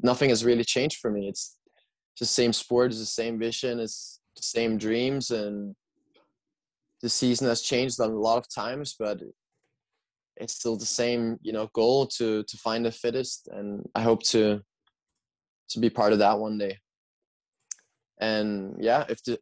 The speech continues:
if the sport has changed, I mean, the organization has definitely changed, and the, the format of the season has changed many times. But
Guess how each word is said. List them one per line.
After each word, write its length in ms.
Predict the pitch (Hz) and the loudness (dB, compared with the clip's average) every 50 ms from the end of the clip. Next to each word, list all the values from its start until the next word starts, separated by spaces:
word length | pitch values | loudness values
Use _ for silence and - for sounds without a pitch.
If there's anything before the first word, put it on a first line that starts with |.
| _ _ | _ _
if 160 | 107 110 - | -14 -12 -8
the 80 | - 120 | -4 -4
sport 360 | - - - - 131 127 127 | -4 -4 -2 -2 -2 0 0
has 160 | 123 - - | -2 -4 -6
changed, 720 | - - - 120 120 131 147 156 156 - - - - - - _ _ _ _ _ _ _ _ _ _ | -6 -6 -6 -4 -6 -6 -6 -6 -6 -8 -10 -10 -12 -18 -20 _ _ _ _ _ _ _ _ _ _
I 40 | - - _ _ | -20 -20 _ _
mean, 140 | - 123 123 | -2 0 2
the 80 | 120 120 | 2 4
organization 800 | 123 127 120 120 120 123 123 - - 147 160 180 175 - 160 | 4 2 2 2 -2 -2 -2 -2 0 0 0 0 -2 -4 -8
has 100 | 123 113 | -10 -8
definitely 400 | - 135 160 - - 135 117 120 | -4 -4 -6 -6 -6 -10 -10 -10
changed, 600 | - - - 107 113 123 127 - - - - - - 117 117 _ _ - | -10 -8 -10 -8 -8 -8 -8 -10 -12 -14 -16 -20 -20 _ -20 _ _ 0
and 600 | 113 113 110 107 104 104 104 104 101 101 90 71 - _ _ _ _ | 0 0 2 0 -2 -2 -4 -6 -6 -8 -10 -12 -16 _ _ _ _
the, 220 | 117 113 - - - | -6 -6 -6 -6 -6
the 80 | - 120 | -6 -8
format 500 | - - - 123 123 127 131 123 117 113 | -8 -4 0 2 2 2 2 2 2 0
of 80 | 107 - | 0 -2
the 80 | 113 | -4
season 380 | - - - 127 135 147 143 143 | -4 -4 -4 -4 -4 -2 -2 -2
has 140 | 117 107 - | -2 -2 -2
changed 320 | - - 110 110 107 - - | -4 -4 -4 -4 -6 -6 -6
many 200 | 110 107 110 110 | -4 -4 -4 -4
times. 640 | - - 107 104 110 117 123 131 127 - - - - _ _ _ _ _ _ _ _ _ _ _ _ _ _ _ _ _ _ _ _ _ _ _ _ _ _ _ _ _ _ | -2 -2 0 0 0 -2 -2 -4 -6 -6 -8 -10 -12 _ _ _ _ _ _ _ _ _ _ _ _ _ _ _ _ _ _ _ _ _ _ _ _ _ _ _ _ _ _
But 240 | - 98 101 98 - | -2 0 0 0 -2